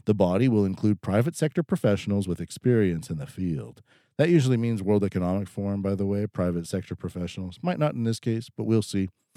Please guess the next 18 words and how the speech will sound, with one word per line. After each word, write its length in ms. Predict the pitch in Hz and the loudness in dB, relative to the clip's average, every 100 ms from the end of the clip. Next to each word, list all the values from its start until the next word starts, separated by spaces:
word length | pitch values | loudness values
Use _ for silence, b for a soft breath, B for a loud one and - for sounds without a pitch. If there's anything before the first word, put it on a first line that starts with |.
| B B B - | B B B 0
The, 340 | 110 110 107 | 4 6 6
um, 200 | 107 107 - 139 - | 2 -2 -10 -18 -14
there 460 | - - 156 135 135 | -12 -10 2 6 6
is 180 | 151 139 | 4 4
the 100 | 127 | 4
World 460 | 120 120 117 110 - | 6 6 4 2 -4
Economic 360 | 113 113 110 101 | 0 2 2 0
Forum's 460 | 117 110 107 101 | 0 2 2 -2
fourth 520 | - - 117 110 101 - | -6 0 4 4 2 -4
Industrial 640 | 107 107 101 - 110 101 | 0 2 0 0 2 2
Revolution 920 | 98 104 98 98 104 104 - 101 98 92 | 2 0 2 2 2 2 0 -2 -2 -2
Center, 480 | 104 92 104 98 b b b b - | -2 0 0 0 b b b b -4
eh, 100 | 104 | 0
located 480 | 92 107 - 104 95 | 2 0 2 0 2
in 100 | 98 | 0
Akasaka 580 | 95 98 101 - 101 98 | 0 -2 -2 0 0 0
Mitsuke 600 | 92 92 - - 107 98 - - | -2 -6 -10 -2 0 -2 -6 -2
area. 420 | 107 101 101 98 | 2 6 6 4